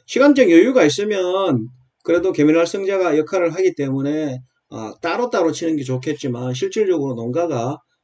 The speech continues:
어, 재배를 하다 보면 그런 달이 드물-, 찾아내기가 어렵죠. 그래서 웬만하면 혼용을 하고 저는 여기에 살충제까지 넣어가지고 혼용을 하라고들 권해드립니다. 어, 뭐 영양제까지 넣어서 하라고 얘기를 드리죠.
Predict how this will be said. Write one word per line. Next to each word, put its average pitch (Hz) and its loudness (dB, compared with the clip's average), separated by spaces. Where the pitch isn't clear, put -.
어, 113 -10
재배를 147 0
하다 143 -4
보면 127 -2
그런 165 0
달이 123 -6
드물-, 147 0
찾아내기가 170 -2
어렵죠. 131 0
그래서 139 -6
웬만하면 151 -4
혼용을 190 -2
하고 135 -6
저는 147 -4
여기에 156 0
살충제까지 156 -4
넣어가지고 127 -4
혼용을 139 -4
하라고들 127 -10
권해드립니다. 127 -8
어, 104 -10
뭐 120 0
영양제까지 143 4
넣어서 131 -2
하라고 143 -6
얘기를 131 -2
드리죠. 123 -4